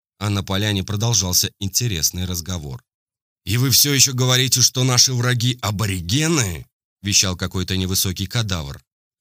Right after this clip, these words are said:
Он был похож на помесь дикобраза и крысы, которые ходят на задних лапах, хотя вроде всё его тело было покрыто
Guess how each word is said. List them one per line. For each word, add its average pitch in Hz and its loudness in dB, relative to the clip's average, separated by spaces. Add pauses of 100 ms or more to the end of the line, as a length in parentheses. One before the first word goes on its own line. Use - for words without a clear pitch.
(180)
Он 139 0
был 147 0
похож 139 0
на 135 -2
помесь 135 0
дикобраза 113 0
и 113 0
крысы, 87 -2 (180)
которые 98 -2
ходят 92 -4
на 95 0
задних 95 -2
лапах, 80 -6 (260)
хотя 117 0
вроде 123 0
всё 143 2
его 87 0
тело 113 0
было 90 -2
покрыто 92 -4